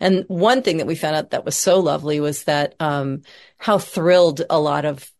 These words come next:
photographers and their estates were to be participating in the book. So, so they were quite, quite lovely about it. And, um,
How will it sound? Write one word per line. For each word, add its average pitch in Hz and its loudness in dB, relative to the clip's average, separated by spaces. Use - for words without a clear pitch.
photographers 147 -2
and 151 0
their 143 2
estates 147 -2
were 143 -2
to 156 -4
be 139 -4
participating 147 -2
in 147 -2
the 139 -4
book. 143 -6
So, 143 0
so 175 0
they 185 6
were 185 4
quite, 156 0
quite 156 0
lovely 143 -2
about 139 -4
it. 139 -6
And, 160 2
um, 151 0